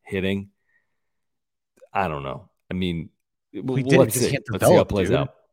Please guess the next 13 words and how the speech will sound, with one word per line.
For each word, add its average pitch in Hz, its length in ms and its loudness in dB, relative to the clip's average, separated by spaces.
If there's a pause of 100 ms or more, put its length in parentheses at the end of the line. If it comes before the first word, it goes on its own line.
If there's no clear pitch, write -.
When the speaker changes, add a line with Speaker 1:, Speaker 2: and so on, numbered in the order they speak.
(320)
Speaker 2:
He 143 100 -6
did 147 180 0
it 160 40 -2
'cause 117 120 -10
he 120 60 -6
can't 101 200 -10
develop. 76 360 -16 (640)
He 107 140 -10
knows 80 240 -10
it. - 100 -20 (1400)
Speaker 1:
I 101 100 -2
agree. 110 200 -6 (260)
Zephyr, 135 420 0